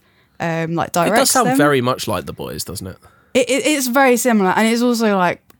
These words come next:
Speaker 1: very dark, and <laughs> it's pretty violent. Um, but it's really good. The first season, the final episode of the first season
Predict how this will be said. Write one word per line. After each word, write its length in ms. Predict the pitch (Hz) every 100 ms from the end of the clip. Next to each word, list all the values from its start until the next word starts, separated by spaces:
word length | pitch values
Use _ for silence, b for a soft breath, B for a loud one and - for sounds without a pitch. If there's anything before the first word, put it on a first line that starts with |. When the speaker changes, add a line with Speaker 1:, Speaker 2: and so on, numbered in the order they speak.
| -
Speaker 1:
very 360 | 214 220 220
dark, 340 | 202 185 170 -
and 120 | 196
<laughs> 20 | 202
it's 380 | 240 240 226 220 -
pretty 240 | 254 226
violent. 580 | 208 202 190 175 170 170 _ b b b
Um, 600 | 190 185 180 180 180 190 - _ _ _ _ _ _ -
but 340 | 214 190 185 - _ _ _ _ _ _ -
it's 240 | 247 214
really 300 | 214 202 185
good. 240 | 185 175
The 80 | 175
first 400 | - 214 220 214
season, 380 | 214 208 185 175
the 100 | 185
final 420 | - 220 226 220 185
episode 440 | 180 185 170 165
of 100 | 156
the 80 | 170
first 320 | - 170 165
season 540 | 170 170 160 156 165